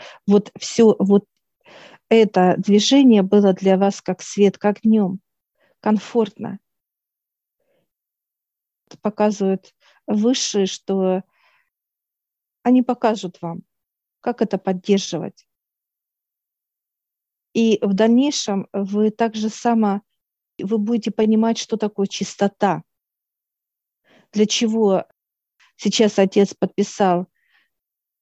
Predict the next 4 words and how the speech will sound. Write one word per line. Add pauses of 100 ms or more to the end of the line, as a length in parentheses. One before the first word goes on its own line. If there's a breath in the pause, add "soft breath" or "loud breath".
(100)
это
разрешение, (280)
потому
что,